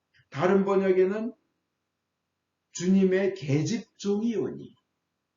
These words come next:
이 말은 뭐예요? "저는 비천한 주님의 여종이오니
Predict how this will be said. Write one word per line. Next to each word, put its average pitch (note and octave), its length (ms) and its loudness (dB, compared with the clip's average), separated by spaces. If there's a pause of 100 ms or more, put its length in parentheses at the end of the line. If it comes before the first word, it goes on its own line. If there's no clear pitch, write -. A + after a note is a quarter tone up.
(200)
이 B3+ 140 0
말은 A3 300 2
뭐예요? D#3 340 -2 (380)
"저는 A#3+ 520 -2
비천한 B3 880 -6
주님의 G#3+ 540 -4
여종이오니 G#3 1040 -2